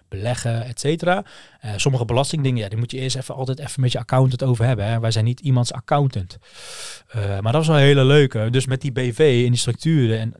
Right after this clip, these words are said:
ja, daaronder ligt, zeg maar, kan je heel veel doen. Maar voor nu,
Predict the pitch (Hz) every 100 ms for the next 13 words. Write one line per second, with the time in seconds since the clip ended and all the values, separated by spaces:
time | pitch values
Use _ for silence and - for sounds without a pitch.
0 | 131 117 123 139 127 151 - - 117 135
1 | 143 127 151 123 120 127 117 95 - -
2 | - _ - 113 156 175 151 147